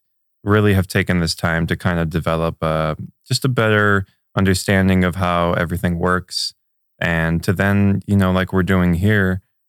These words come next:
we're trying to shed light on the industry, on the experience, and create a narrative that just overall is more positive and, uh, encompassing of,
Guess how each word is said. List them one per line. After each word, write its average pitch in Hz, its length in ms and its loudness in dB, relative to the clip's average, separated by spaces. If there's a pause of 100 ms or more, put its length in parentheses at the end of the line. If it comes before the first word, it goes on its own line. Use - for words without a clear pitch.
(160)
we're 101 180 2
trying 98 420 0
to 90 320 2
shed 92 320 -2
light 87 460 -4 (460)
on 92 160 0
the 90 140 2
industry, 95 720 0 (180)
on 85 600 -2
the 85 240 -2
experience, 98 840 -2 (440)
and 85 520 0
create 101 380 0
a 101 60 2
narrative 85 640 0
that 80 460 -4 (120)
just - 200 -4
overall 90 540 2
is 82 140 -2
more 82 200 0
positive 82 800 -4 (100)
and, 78 600 -4 (460)
uh, 80 200 -2
encompassing 90 640 0
of, 85 500 -2